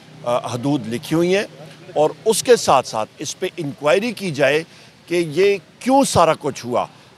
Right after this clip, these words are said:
कि judges के ऊपर ये pressure क्यों आया और ये pressure सिर्फ़ और सिर्फ एक शख्सियत के लिए था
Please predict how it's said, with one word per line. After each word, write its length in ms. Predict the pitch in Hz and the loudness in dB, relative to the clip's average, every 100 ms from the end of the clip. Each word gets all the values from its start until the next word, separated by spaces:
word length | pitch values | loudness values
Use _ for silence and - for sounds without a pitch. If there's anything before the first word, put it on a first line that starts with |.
| - | -8
कि 100 | 156 | -6
judges 460 | 104 147 165 208 | 2 2 2 -2
के 120 | - | -2
ऊपर 280 | 180 - 196 | -4 0 -2
ये 160 | 175 180 | 0 -4
pressure 460 | - 165 147 202 160 | -4 -8 -4 -6 -6
क्यों 240 | 202 240 196 | -2 2 4
आया 280 | 143 110 90 - - - | 4 2 0 -12 -20 -2
और 100 | 165 | -2
ये 100 | 196 | 0
pressure 440 | 202 - 196 233 208 | -2 -4 -4 -4 -4
सिर्फ़ 420 | - 233 240 233 - | -2 2 2 2 -2
और 100 | 196 | -6
सिर्फ 320 | - 202 196 - - | -2 0 0 -4 -2
एक 200 | 196 202 | 0 0
शख्सियत 520 | - 175 - 135 143 | -4 -8 -6 -6 -6
के 120 | - 180 | -6 -6
लिए 160 | 185 | -4
था 240 | 185 180 | 0 0